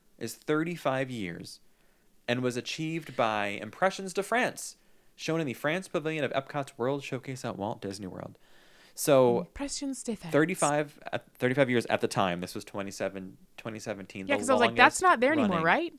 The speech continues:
Speaker 2: Isn't it something different now?"
Speaker 1: It's there.
Speaker 2: Oh, okay.
Speaker 1: It's just alternating between, uh, that and the Beauty and the Beast sing-along.
Speaker 2: Okay, that's
Speaker 1: But
Speaker 2: what I
Speaker 1: it's still
Speaker 2: thought. I
Speaker 1: there,
Speaker 2: was like,
Speaker 1: Impressions de
Speaker 2: "Didn't the
Speaker 1: France.
Speaker 2: sing-along take that over?" But
Speaker 1: Yeah, no, they
Speaker 2: Impressions de
Speaker 1: share.
Speaker 2: France.
Speaker 1: This is an opening day attraction for Epcot, so as of October first,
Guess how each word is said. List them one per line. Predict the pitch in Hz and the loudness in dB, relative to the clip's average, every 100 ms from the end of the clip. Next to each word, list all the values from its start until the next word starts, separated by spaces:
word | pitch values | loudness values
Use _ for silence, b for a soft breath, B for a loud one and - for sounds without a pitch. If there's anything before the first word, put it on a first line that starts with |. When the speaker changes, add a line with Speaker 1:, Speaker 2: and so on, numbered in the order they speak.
| - _ | -20 _
Speaker 2:
Isn't | 233 247 | -6 -4
it | 240 | -2
something | 247 226 | -2 0
different | 202 202 262 | 2 2 4
now?" | 320 | 2
Speaker 1:
It's | 359 | 2
there. | 139 240 220 101 113 - | 2 6 6 4 2 -2
Speaker 2:
Oh, | - 208 | 0 4
okay. | 139 | 4
Speaker 1:
It's | 131 | 4
just | - 135 | 0 0
alternating | 131 147 151 135 127 123 113 | 4 4 2 -2 0 -2 -4
between, | 120 - 120 113 107 107 104 104 - - | -8 -6 -4 -2 -2 -4 -2 -4 -4 -4
uh, | 101 92 | -2 -2
that | 92 107 110 - - | 4 6 4 0 -6
and | 107 104 | -4 -4
the | 101 95 | -4 -4
Beauty | 113 107 | -4 -6
and | 110 | -6
the | 98 | -6
Beast | 95 92 - - | -6 -8 -10 -16
sing-along. | - 92 175 | -8 -6 0
Speaker 2:
Okay, | 240 | 2
that's | 277 - | 2 4
Speaker 1:
But | |
Speaker 2:
what | 320 | 2
I | |
Speaker 1:
it's | - | 4
still | 285 | 6
Speaker 2:
thought. | |
I | 247 | 6
Speaker 1:
there, | |
Speaker 2:
was | 214 | 4
like, | 214 | 0
Speaker 1:
Impressions | 208 208 233 | -2 -8 -10
de | |
Speaker 2:
"Didn't | - | -8
the | 285 | -6
Speaker 1:
France. | |
Speaker 2:
sing-along | 202 214 254 269 226 | -4 -4 -4 -4 -4
take | 214 | -6
that | - - | -6 -4
over?" | 170 202 240 | -4 -4 -6
But | 226 180 - _ b b b b - _ | -6 -6 -8 _ b b b b -18 _
Speaker 1:
Yeah, | 107 104 | -4 -2
no, | 98 110 | -2 -2
they | 131 | 0
Speaker 2:
Impressions | |
de | 135 | 0
Speaker 1:
share. | 110 | 0
Speaker 2:
France. | 247 220 - - | -2 -10 -8 -2
Speaker 1:
This | 147 | 0
is | 147 160 160 - | 2 0 -2 -4
an | 131 123 | -4 0
opening | 123 143 165 165 | 0 0 -2 2
day | 151 | 2
attraction | 185 143 127 - 135 | 2 0 -2 -2 -8
for | - | -4
Epcot, | - 107 - 98 - | 0 0 0 -2 -2
so | - 92 92 | -2 -2 -2
as | 95 92 | -2 -2
of | 92 | -4
October | 85 - 120 127 | -4 -4 -4 -2
first, | - 113 110 - | -2 -2 -2 -8